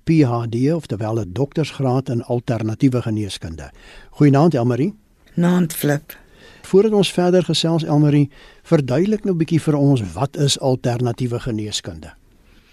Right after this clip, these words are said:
Speaker 2: Alternatiewe geneeskunde gaan oor ander maniere om gesondheid daar te stel. Ons gebruik diagnostiese toerusting om die diagnoses van siektes te maak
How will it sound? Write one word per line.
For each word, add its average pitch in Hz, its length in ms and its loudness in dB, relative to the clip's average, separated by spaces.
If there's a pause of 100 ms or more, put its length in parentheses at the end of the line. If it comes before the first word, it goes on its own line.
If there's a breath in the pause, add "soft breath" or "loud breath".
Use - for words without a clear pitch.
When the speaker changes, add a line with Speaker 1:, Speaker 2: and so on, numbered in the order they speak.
(180 soft breath)
Speaker 2:
Alternatiewe 208 760 -2
geneeskunde 185 760 0
gaan 202 680 0
oor 185 380 4 (340)
ander 220 420 4
maniere 175 720 2
om 160 440 0 (240 soft breath)
gesondheid 165 800 -2
daar 147 260 -6
te 160 120 -8
stel. 147 440 -4 (540 loud breath)
Ons 175 460 -2
gebruik 165 440 -2
diagnostiese 165 760 -4
toerusting 175 720 0
om 180 120 -2
die 170 120 -2
diagnoses 160 680 -2
van 175 140 -6
siektes 156 400 -8
te 165 120 -8
maak 160 500 -4